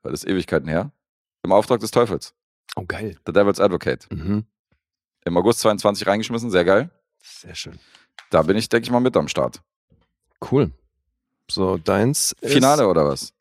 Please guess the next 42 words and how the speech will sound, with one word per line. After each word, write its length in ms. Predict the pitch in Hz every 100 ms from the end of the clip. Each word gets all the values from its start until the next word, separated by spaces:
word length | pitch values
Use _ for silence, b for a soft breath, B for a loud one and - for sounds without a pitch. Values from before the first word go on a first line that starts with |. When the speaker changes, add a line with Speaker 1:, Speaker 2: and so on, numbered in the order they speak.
| _
Speaker 1:
Ach 100 | -
nee, 120 | 92 95
vorletztes. 420 | 101 90 - 69
Speaker 2:
Vorletztes. 600 | - - 87 82 - 78
Speaker 1:
Ja. 100 | - _ _ _ -
Speaker 2:
Alter, 240 | - 110
wie 80 | 110
krass, 400 | - - 165 -
Mann. 160 | 113 104
Wir 100 | 104
kriegen's 260 | - 147 107
echt 180 | 135
hin, 200 | - 151 78
ey. 260 | 90 73 - _ _ _ _ _ _ _ _ _ _ _ -
Raff. 400 | - 135 - - _ _ _ _ _ _ _ -
Speaker 1:
Abgefahren. 600 | 80 - 78 76 69 -
Speaker 2:
Out 180 | - 123
of 60 | 131
the 60 | 120
Blue. 200 | 101 69 _ _ _ _ _ _
Speaker 1:
Abgefahren. 480 | 85 82 80 80 65
Speaker 2:
Auch 120 | 110
Speaker 1:
Freut 160 | 110 98
Speaker 2:
erst 160 | 110 90
Speaker 1:
mich. 80 |
Speaker 2:
seit 160 | 95 95
einem 140 | 95
Monat 320 | 92 87 82 - -
drin. 260 | 92 76 - _ _ _ _ _
Speaker 1:
Ja, 180 | - 80 - _ _
freut 300 | - 95 95
mich. 320 | 98 87 - _
Erste, 320 | 92 104 117 98
erste 260 | 107 -
Los 220 | 104 110
von 140 | - 92
Raff 220 | 95 92
gezogen. 580 | 98 - 90 82 78 69
Out 200 | - 90
of 100 | 85
the 60 | 78
Blue. 420 | 67 80 80 76